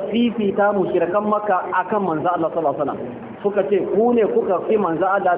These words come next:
bin hanyar shari'a." To Allah ya ce, yanzu ba ma su da iko yin wannan hukunci. Ba su da mulki, ba su da dama su yi wannan hukunci. To,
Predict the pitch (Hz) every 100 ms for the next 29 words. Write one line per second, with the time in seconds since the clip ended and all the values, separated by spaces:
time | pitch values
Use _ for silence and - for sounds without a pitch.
0 | 180 208 151 - 175 190 175 180 147 -
1 | 151 - - - 202 226 214 220 226 165
2 | - - - - 156 170 185 175 - 247
3 | 247 139 247 214 220 220 226 202 - -
4 | 233 - 190 208 185 196 180 156 165 165
5 | - - - - - - - - - 139
6 | 240 208 226 196 185 214 - 143 107 -
7 | - - - - 208 220 202 214 190 196
8 | 208 208 208 208 208 - - - - 160
9 | 190 214 185 180 196 165 - - 165